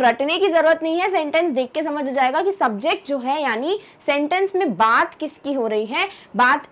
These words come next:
एक की हो रही है, one of the लिखा है, इसीलिए हम इस एस को देख के जो है भटक नहीं जाएंगे कि भाई दिख गया प्लूरल नाउन लगाओ प्लूरल वर्ब, नहीं। ये तो देखिए कि सब्जेक्ट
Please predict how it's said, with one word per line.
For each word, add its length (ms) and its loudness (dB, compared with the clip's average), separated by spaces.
एक 280 -2
की 100 0
हो 140 2
रही 160 2
है, 180 0
one 280 2
of 220 2
the 180 2
लिखा 280 -6
है, 260 -10
इसीलिए 580 -2
हम 260 0
इस 180 0
एस 380 0
को 120 0
देख 320 2
के 80 -2
जो 180 2
है 160 0
भटक 340 -2
नहीं 180 -2
जाएंगे 400 0
कि 100 -2
भाई 320 0
दिख 220 -4
गया 260 2
प्लूरल 320 0
नाउन 200 2
लगाओ 280 2
प्लूरल 300 -2
वर्ब, 260 -4
नहीं। 180 -6
ये 140 2
तो 180 0
देखिए 320 2
कि 160 4
सब्जेक्ट 340 0